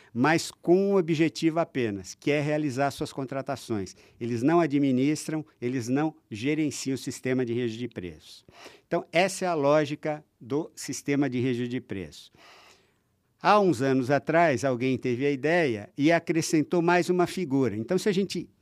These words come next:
considerasse esse sistema de registro de preço, por exemplo, uma peça de teatro, nós teríamos dois atores, originalmente dois atores, o órgão gerenciador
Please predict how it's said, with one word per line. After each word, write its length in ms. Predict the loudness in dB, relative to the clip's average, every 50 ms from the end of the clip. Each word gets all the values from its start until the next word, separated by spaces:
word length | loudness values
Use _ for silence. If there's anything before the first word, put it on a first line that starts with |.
| _
considerasse 800 | -2 -2 -2 -2 -2 -4 0 2 2 4 4 4 2 2 0 -4
esse 160 | -8 -8 -8 -8
sistema 500 | -8 -8 -8 -6 -2 0 0 2 0 0
de 100 | 0 -2
registro 340 | -2 -2 -2 -2 -4 -4
de 80 | -4 -4
preço, 420 | -4 -2 0 0 0 -2 -4 -8 -12 _
por 140 | 0 2 4
exemplo, 500 | 4 4 4 6 4 4 2 -2 -10 -20 -20 -20 -20 -20 _ _ _ _
uma 180 | -2 0 0 0
peça 440 | 0 2 2 2 2 2 0 -4 -8
de 100 | -8 -6
teatro, 580 | -4 0 2 2 4 2 2 0 -2 -8 -6
nós 200 | -6 -6 -6 -4
teríamos 420 | -2 0 2 2 2 0 -2 -10 -16 _ _
dois 420 | -6 0 4 6 6 6 6 4 2
atores, 580 | 0 0 0 2 2 4 2 2 -2 -6 -12 -16 _ _ _ _
originalmente 720 | 0 0 2 2 0 0 0 0 2 2 2 2 2 0 -2
dois 280 | 0 0 2 2 2
atores, 580 | 2 0 2 2 2 2 2 0 -2 -8 -14 -20 _ _ _ _ _ _ -6
o 120 | 0 2
órgão 340 | 4 6 6 6 6 4 4
gerenciador 840 | 4 4 2 2 2 2 2 0 0 0 2 2 2 2 2 0